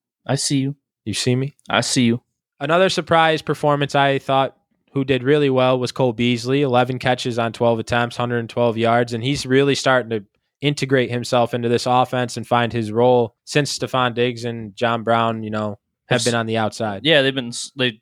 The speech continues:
Speaker 1: they've slowed down a little bit on the outside.
Speaker 2: Yep.
Speaker 1: Cole Beasley the last three weeks is lighting it up.
Speaker 2: He is.
Speaker 1: I think Cole Beasley has, like, twenty-two catches over the last three weeks.
Speaker 2: Yeah, he's definitely been,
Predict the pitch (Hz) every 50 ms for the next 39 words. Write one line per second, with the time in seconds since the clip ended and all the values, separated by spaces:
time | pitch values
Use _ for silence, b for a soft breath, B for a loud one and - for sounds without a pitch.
0 | _ _ 123 127 135 131 131 - - 131 123 117 104 113 117 120 117 110 104 117
1 | 123 127 120 127 127 127 127 131 131 131 135 135 131 - 151 139 139 143 139 -
2 | - 123 123 131 - _ _ - - 170 185 151 151 180 180 151 147 131 120 113
3 | 117 120 117 - - - 127 117 110 120 123 113 - - - 101 - - - _
4 | _ _ 110 113 113 127 127 123 107 101 98 107 113 107 - - - - - 120
5 | 131 185 170 123 - - - _ _ _ _ _ _ _ _ - 120 - 165 180
6 | 175 - 160 160 139 135 151 156 151 156 156 151 151 147 139 139 127 - - -
7 | 135 139 139 - - 139 135 - 143 143 - 139 117 117 110 110 110 113 113 113
8 | - - - 120 110 117 127 - - - - - _ _ _ - 180 208 170 120
9 | 123 139 - - - 160 170 147 - - 165 180 190 - 202 180 180 175 170 170
10 | 165 165 160 160 143 127 147 147 151 151 151 147 147 143 139